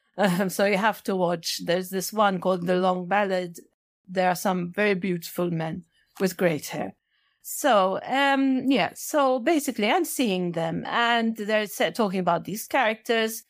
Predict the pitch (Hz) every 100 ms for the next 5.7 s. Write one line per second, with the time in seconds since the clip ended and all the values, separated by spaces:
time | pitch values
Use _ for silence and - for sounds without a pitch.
0 | _ - 208 190 196 190 - 190 175 190
1 | - 190 185 180 185 175 170 180 185 214
2 | 220 262 254 254 _ _ _ _ 285 294
3 | 285 277 262 320 349 415 370 - 208 180
4 | 190 175 190 - 349 - 208 - - 185
5 | 165 175 - 240 262 247